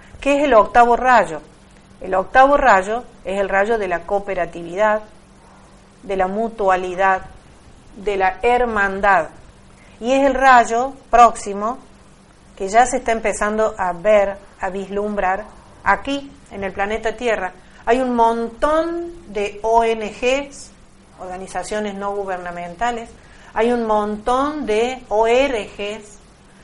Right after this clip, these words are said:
hay un montón de asociaciones civiles sin fines de lucro, hay un montón de escuelas esotéricas o de otro tipo trabajando mutualmente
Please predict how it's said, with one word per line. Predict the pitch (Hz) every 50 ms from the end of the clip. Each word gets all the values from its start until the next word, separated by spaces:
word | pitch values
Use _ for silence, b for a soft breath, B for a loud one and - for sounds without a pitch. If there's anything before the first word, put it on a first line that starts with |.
| B B
hay | - 214 226 247
un | 233 220
montón | 214 214 208 202 208 208 - 247 262 294 311 294
de | 254 226 214 226
asociaciones | 214 208 - 247 180 - 202 185 175 - - 220 233 240 233 233 -
civiles | 196 190 190 202 226 247 240 220 214 226 220 - - - - - - - - - - - - - - - - - -
sin | - 214 202
fines | 202 - 220 208 196 185
de | 180 175
lucro, | 185 214 247 233 - - 196 196 226 - - - - - - - - - B B B B B B B B B B B -
hay | 196 220 240
un | 247 233
montón | 226 220 214 214 214 214 233 262 269 285
de | 254 226 214
escuelas | 214 - - - 233 247 254 262 247 233 226 226 233 - - - - - - - - - - - - - - _ _ _ -
esotéricas | 202 175 - 202 185 180 - 233 262 302 349 339 349 349 285 220
o | 202
de | 180 180
otro | 196 208 208 202 202 196
tipo | - 277 254 - - 208 240 277 - - - - - - - -
trabajando | 208 196 190 190 190 190 190 185 - - 254 262 269 233 220 214 220 233 233
mutualmente | 202 190 202 208 208 208 - 233 233 240 247 254 240 233 233 226 214 208 202 190 214 214 254